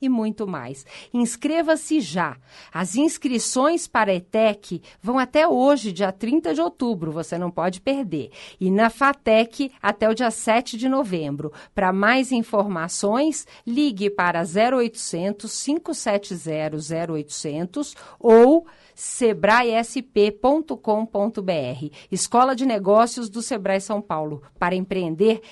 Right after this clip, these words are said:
é preciso aprender. Trajan, encerrando o nosso programa, queria que você falasse aonde que as pessoas encontram o livro O Devir e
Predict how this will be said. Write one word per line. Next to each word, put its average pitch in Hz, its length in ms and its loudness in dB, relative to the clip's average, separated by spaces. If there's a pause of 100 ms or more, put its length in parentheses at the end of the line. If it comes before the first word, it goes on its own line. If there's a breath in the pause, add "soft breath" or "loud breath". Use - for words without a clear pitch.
é 190 120 -8
preciso 196 680 -6
aprender. 180 760 -2 (480 loud breath)
Trajan, 269 680 4 (220 loud breath)
encerrando 294 840 4
o - 20 0
nosso 254 540 2
programa, 240 760 0
queria 262 200 -2
que - 60 -14
você 285 100 -2
falasse 254 320 0
aonde 302 400 2
que 302 80 -2
as 285 100 -2
pessoas 247 340 -4
encontram 233 600 -2
o 247 40 -2
livro 226 640 -2 (260 loud breath)
O 240 220 6
Devir 196 680 0 (520 loud breath)
e 247 400 0